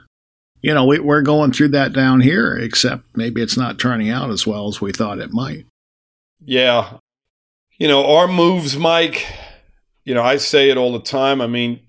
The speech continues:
Speaker 2: we, we have to start drafting Pro Bowl type players, you know, guys that are all pros, Pro Bowl,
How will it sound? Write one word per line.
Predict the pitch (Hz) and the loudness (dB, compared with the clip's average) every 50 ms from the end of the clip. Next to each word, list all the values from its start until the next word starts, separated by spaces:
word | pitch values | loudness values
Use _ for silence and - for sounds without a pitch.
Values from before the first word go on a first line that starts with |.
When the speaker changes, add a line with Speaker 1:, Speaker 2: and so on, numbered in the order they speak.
| _ | _
Speaker 2:
we, | - 127 143 - | -10 -10 -8 -6
we | 127 135 139 123 | -2 -2 -2 0
have | 117 160 202 220 196 - - | 0 -2 -2 -2 -4 -4 -8
to | - 123 | -8 -6
start | - - - 143 139 131 127 117 117 | -6 -2 2 2 2 2 0 -2 -4
drafting | 117 113 117 120 120 120 117 - - 117 107 104 101 98 90 - _ _ _ _ _ _ _ _ _ _ _ _ _ _ _ - | -4 -2 -2 2 2 2 0 0 -2 -2 -2 -2 -4 -8 -12 -16 _ _ _ _ _ _ _ _ _ _ _ _ _ _ _ 0
Pro | - 143 127 123 | 2 2 2 4
Bowl | 123 120 113 110 107 | 4 2 2 2 0
type | - - 117 107 107 107 - | -2 0 0 0 0 -4 -4
players, | - 113 107 104 104 92 85 - 101 - - - | -2 -2 0 0 0 -2 -4 -6 -8 -12 -10 -8
you | 117 117 | -4 -4
know, | 113 110 | -2 -2
guys | 107 117 120 131 131 135 123 113 | 0 0 2 2 2 2 0 0
that | 127 117 117 | 0 2 2
are | 110 101 | 2 0
all | 110 110 120 120 117 113 - | 2 4 4 4 4 2 -2
pros, | - 113 98 92 90 87 65 - - | -2 -2 0 0 -2 -2 -6 -12 -16
Pro | - _ - 117 117 117 110 | -10 _ -2 0 0 0 0
Bowl, | 104 98 95 90 85 82 - - - | 0 2 2 2 0 -2 -6 -14 -20